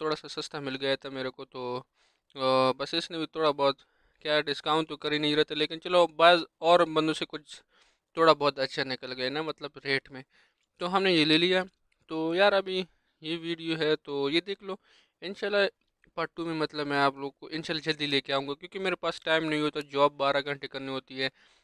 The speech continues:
फिर साढ़े छः बजे से लेकर पाकिस्तानी साढ़े सात से लेकर रात के ग्यारह बारह बजे तक नींद पूरी नहीं होती, बहुत मसले मसला होते हैं ना।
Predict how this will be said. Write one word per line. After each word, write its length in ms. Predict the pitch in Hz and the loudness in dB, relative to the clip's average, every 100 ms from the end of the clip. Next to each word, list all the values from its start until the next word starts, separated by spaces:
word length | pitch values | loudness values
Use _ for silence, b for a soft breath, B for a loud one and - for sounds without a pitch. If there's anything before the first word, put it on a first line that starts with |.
| b _ _ _ | b _ _ _
फिर 80 | 165 | -10
साढ़े 280 | - 165 147 | -8 -8 -8
छः 220 | - 165 | -2 -2
बजे 240 | 160 147 139 | 0 -2 -4
से 140 | 151 | -4
लेकर 480 | 135 139 - 135 131 143 | -2 -2 0 -2 -4 -14
पाकिस्तानी 440 | - 147 156 151 | -18 -8 -4 -2
साढ़े 200 | 151 135 | 0 -2
सात 280 | - 147 - | 2 0 0
से 120 | 143 | -4
लेकर 420 | 131 139 - 135 - _ _ _ _ | 0 0 0 -6 -8 _ _ _ _
रात 360 | 143 139 143 - | -2 2 2 2
के 140 | - | -10
ग्यारह 360 | 131 135 139 139 | -10 0 4 4
बारह 260 | 135 131 135 | 2 0 2
बजे 200 | 131 131 - | 0 -4 -8
तक 180 | 131 139 | -12 -6
नींद 260 | 143 147 | -4 -4
पूरी 240 | 139 139 135 | -6 -12 -8
नहीं 140 | 135 | -4
होती, 300 | 135 131 135 | -2 -4 -8
बहुत 240 | 135 180 180 | -4 -2 -2
मसले 340 | 151 - 131 | -4 -2 -4
मसला 400 | 123 123 131 127 | -4 -8 -10 -8
होते 260 | 131 127 127 | -8 -10 -14
हैं 80 | |
ना। 120 | 135 | -12